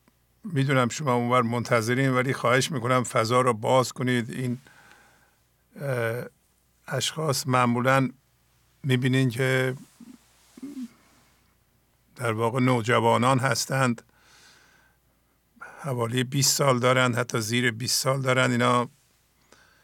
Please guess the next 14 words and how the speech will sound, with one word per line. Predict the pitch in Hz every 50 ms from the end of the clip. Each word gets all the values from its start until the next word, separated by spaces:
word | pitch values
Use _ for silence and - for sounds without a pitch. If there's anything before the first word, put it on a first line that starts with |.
| _ _ _ _ _ _ _ - - - _ _ _ _ _ _ _ _ _ _ - - _ - _ -
شبیه | - - - 117 113 120 120 117 131 131
فرزندان | - - 135 120 117 107 123 117 113 110 120 131 135
ما | 127 127 131 127 123
هستند. | 127 117 - - - 135 127 123 120 113 110
شما | - - - 120 120 123
باید | 123 127 131 123 117
خیلی | - - - - - 143 131 131 131
خوشحال | - - - - - - 143 147 151
باشین | 139 131 123 113 - - 123 113 98
که | - 127 120 117 117 117 127 139 _ _ _ _ _ _ _ _ - - - _ _ _ _ _ _ _ _ _ _ _ _ _ - -
روحی | 117 120 131 139 135 117 110 139 135 131
از | 131 131 123 120 120 110 107 - - - _ _ _ _ _ _ _ _ _ _ _ _ _ _ _ _ _ _ _ _ _ _ _
فرزندان | _ - - 131 117 110 110 117 113 113 110 110 117 123 123 123
ما | 120 113 110 120 127 135 135 135 135 -